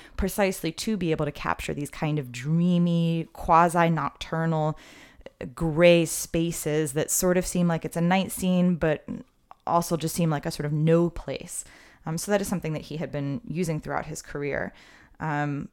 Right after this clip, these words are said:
but it, it really, um, gets amped up in the black paintings where these figures are all lost in these sort of sea of blackness.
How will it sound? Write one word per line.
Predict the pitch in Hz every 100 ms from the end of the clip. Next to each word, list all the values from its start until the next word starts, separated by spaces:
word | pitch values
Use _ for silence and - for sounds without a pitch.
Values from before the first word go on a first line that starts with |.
| -
but | 165 151 - - _
it, | 175 -
it | 175 143
really, | 165 165 156 147 139 -
um, | 156 131 - 165 160 _ - -
gets | 180 175
amped | - 165 165
up | 151 -
in | 151
the | 131
black | 139 139
paintings | 147 135 - -
where | 147 139
these | 147
figures | - 139 143
are | 135
all | 135 139
lost | 123 131 - -
in | 160
these | 139
sort | - 139
of | 123 _ _ - - - -
sea | - - - 151
of | 131 127
blackness. | 131 127 - - 190 -